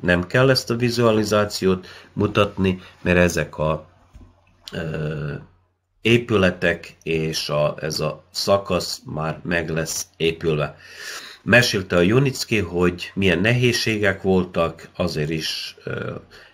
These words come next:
két hónappal később lett ké-, lesz kész, nem ugye áprilisban, hanem, ö, júniusban. De meg lesz. És utána lesz nekik több tapasztalat, és indulnak tovább is.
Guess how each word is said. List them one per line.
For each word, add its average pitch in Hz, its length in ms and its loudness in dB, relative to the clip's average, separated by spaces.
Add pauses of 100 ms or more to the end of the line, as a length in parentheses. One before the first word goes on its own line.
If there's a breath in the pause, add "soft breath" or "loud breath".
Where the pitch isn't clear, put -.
(160 loud breath)
két 107 260 4
hónappal 85 600 -2
később 123 500 0
lett 98 260 0
ké-, 92 320 0
lesz 104 360 2
kész, 101 440 0 (440 loud breath)
nem 82 260 0
ugye 76 200 -2
áprilisban, 92 680 0
hanem, 76 420 -6
ö, 82 440 -8
júniusban. 95 840 4 (880)
De 78 360 0 (140)
meg 80 260 -2
lesz. 78 240 -4 (240 loud breath)
És 147 220 2
utána 113 460 6
lesz 101 220 4
nekik 90 460 -6
több - 240 0
tapasztalat, 101 800 0
és - 280 -10
indulnak 82 600 -4
tovább 73 380 -4
is. - 220 -16